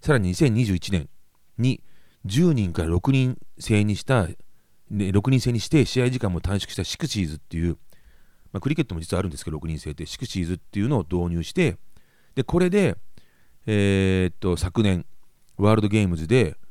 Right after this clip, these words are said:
このやり方、六人制が採用されて、日本男子が三位に入ったと。っていうふうに、まあ、こうやって攻防が激しく入れ替わり、よりスピーディーになったと。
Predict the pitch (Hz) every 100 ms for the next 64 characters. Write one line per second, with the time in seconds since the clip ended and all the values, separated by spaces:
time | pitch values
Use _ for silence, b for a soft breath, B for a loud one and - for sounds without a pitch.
0 | - _ - - - 113 107 107 104 98
1 | 92 101 117 110 113 104 104 95 95 90
2 | 92 135 113 92 104 110 95 95 80 78
3 | - 185 117 78 - - - _ _ -
4 | - - _ _ _ _ _ _ _ _
5 | _ _ _ - 160 147 110 92 76 -
6 | - - _ - - 110 127 107 - 139
7 | 131 127 113 127 - 101 92 98 104 101
8 | 123 107 104 104 - 120 92 87 87 -
9 | 127 76